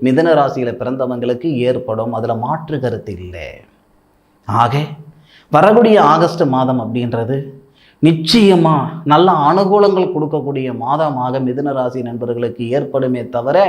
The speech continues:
சங்கடப்படுத்துற அளவுக்கு இருக்காது. சங்கடங்களை சரிப்படுத்தி சந்தோஷப்படுத்துற அளவுக்கு தான் இருக்கும். பதினாறாம் தேதி ஒரு அற்புதமான மாற்றம் ஏற்படுது. ஆகஸ்ட் பதினாறாம் தேதி ஜோதிட நாலேஜ் உங்களுக்கு பத்து பர்சன்ட் இருந்தா கூட,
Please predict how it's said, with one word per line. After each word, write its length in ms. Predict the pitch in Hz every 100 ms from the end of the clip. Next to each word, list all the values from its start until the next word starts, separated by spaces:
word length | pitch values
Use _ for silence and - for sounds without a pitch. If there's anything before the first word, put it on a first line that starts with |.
| - - - -
சங்கடப்படுத்துற 640 | 135 165 208 190 180 170 160
அளவுக்கு 380 | 147 147 143 143
இருக்காது. 720 | 127 127 131 127 123 110 104 -
சங்கடங்களை 520 | 135 170 180 170 160
சரிப்படுத்தி 1080 | 131 143 180 180 175 190 - 233 139 - - -
சந்தோஷப்படுத்துற 800 | 143 190 220 214 202 180 156 -
அளவுக்கு 400 | 143 - 131 127
தான் 240 | 127 139
இருக்கும். 580 | 110 107 104 107 101 95 85 _ _ _ _ _ _ _ _ _
பதினாறாம் 600 | - 110 135 147 160 160
தேதி 540 | 151 151 139 123 - - _ _ _
ஒரு 120 | 123
அற்புதமான 720 | 110 - 151 151 156 165 180
மாற்றம் 400 | 170 131 131 135
ஏற்படுது. 480 | 127 120 117 107 - - - _
ஆகஸ்ட் 460 | 127 139 147 151
பதினாறாம் 500 | 127 120 135 135 127
தேதி 340 | 120 113 110 - _ _ _ _ _ _ 120
ஜோதிட 420 | 151 190 190 190
நாலேஜ் 400 | 160 156 156 135 -
உங்களுக்கு 300 | 147 135 117
பத்து 320 | - 135 - 170
பர்சன்ட் 280 | 160 165
இருந்தா 360 | 170 147 147 139
கூட, 500 | 127 131 123 113 135